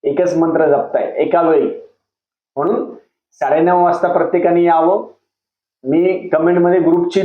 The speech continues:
लिंक दिली, ती लिंकवर सगळ्यांनी क्लिक करा, ग्रुपवर जॉईन व्हा,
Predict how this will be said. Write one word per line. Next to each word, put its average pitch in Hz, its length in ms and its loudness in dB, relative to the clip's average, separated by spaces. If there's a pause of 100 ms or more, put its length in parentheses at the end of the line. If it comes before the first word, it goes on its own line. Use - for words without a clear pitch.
लिंक 185 300 2
दिली, 165 200 0
ती 160 260 -2
लिंकवर 175 320 2
सगळ्यांनी 165 380 0
क्लिक 180 260 0
करा, 180 200 2 (100)
ग्रुपवर 180 460 0
जॉईन 156 320 2
व्हा, 151 240 2